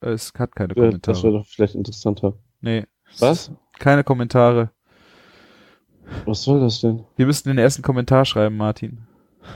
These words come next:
Speaker 2: Ja, was würdest du denn schreiben? Dies
Speaker 1: Wa-
Speaker 2: ist ein Dessert, du hast recht.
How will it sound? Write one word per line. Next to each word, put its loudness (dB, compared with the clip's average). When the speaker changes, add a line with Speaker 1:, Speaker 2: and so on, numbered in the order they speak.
Speaker 2:
Ja, 2
was -2
würdest 4
du 6
denn 2
schreiben? 2
Dies 2
Speaker 1:
Wa- 6
Speaker 2:
ist 4
ein 4
Dessert, 2
du 2
hast -6
recht. -2